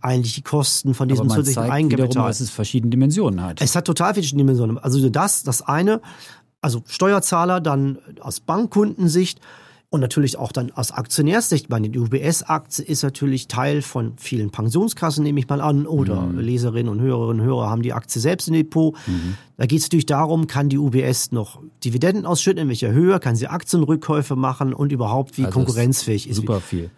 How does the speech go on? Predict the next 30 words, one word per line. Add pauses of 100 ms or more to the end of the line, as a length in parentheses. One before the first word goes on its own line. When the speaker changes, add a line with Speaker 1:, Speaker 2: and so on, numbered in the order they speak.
Speaker 1:
Also
es
Speaker 2:
Über
die
Speaker 1:
hat
Speaker 2:
Aktie
reden
wir
gleich
noch, (340)
aber
es
ist
doch
auch
ein
Thema,
wie
der
Staat
und
führende
Unternehmen (520)
ähm, (320)
also
hier
eine
führende
Bank
beispielsweise,